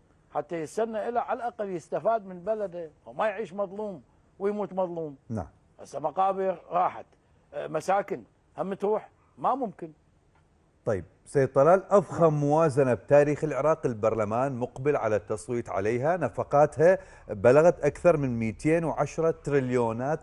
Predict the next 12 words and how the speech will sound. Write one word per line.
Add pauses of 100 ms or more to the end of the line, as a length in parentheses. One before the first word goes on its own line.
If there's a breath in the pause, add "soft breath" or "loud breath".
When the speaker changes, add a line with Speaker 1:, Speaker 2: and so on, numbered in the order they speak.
(120)
Speaker 2:
دينار. (480 soft breath)
ما
الضامن (340 soft breath)
أنه (380)
يعني
الأسباب
اللي
أدت
إلى
تلكؤ
المشاريع
السابقة